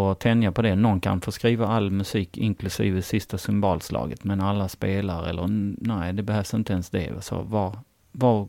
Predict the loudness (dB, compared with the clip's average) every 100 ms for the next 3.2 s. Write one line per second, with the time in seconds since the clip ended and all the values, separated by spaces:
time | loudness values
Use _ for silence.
0 | -8 0 4 4 2 0 0 0 0 -2
1 | -2 -2 -2 -2 -6 -10 _ -20 _ _
2 | _ _ _ _ _ 2 4 6 6 6
3 | 6